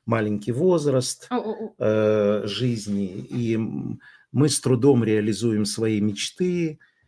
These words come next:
Speaker 1: и, в общем, есть большие проблемы. И вот видите
Speaker 2: Футбол Украина-Италия ноль ноль. Э.
Speaker 1: Ну, мы щас будем его дальше смотреть. Я, тем не менее, благодарен. Две двести восемьдесят девять человек,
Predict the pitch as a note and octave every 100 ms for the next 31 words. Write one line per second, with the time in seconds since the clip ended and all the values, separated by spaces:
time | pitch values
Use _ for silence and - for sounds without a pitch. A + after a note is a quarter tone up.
0 | _ _ _ - A2+ A2+ A2+ A2 G#2 -
1 | C3+ - - - A#2 C#3 C#3+ B2+ G#2+ G#2
2 | _ _ _ _ - C3+ F3 B2+ B2+ -
3 | C3 B2 G#2+ F#2+ C#2+ - _ _ _ _
4 | A#2 B2 C3 F#3+ F#3 - G2 - A#3+ G#3+
5 | C4 A#3+ B3 A#3+ A#3 A3+ A3+ C4 B3 A3
6 | A3 A3 G3+ F#3+ D#3+ G3 A3+ A#3+ A#3+ C3
7 | D#3 D3 C#3+ B2+ G#2+ A2+ G#2 G2+ F#2+ F#2+
8 | F2+ - - - F#2+ - - - A2 E3+
9 | E3+ B2+ A2+ A#2 C3+ A#2 G2 G2 G#2+ G2+
10 | B2+ A2+ F#2+ F#2 G#2 A#2+ G2 A#2 A2+ -
11 | F2+ D#2+ _ _ _ _ _ G2+ A2 G#2
12 | F#2+ - - G#2 F#2+ F#2+ - E2 G2 D3
13 | E3+ - -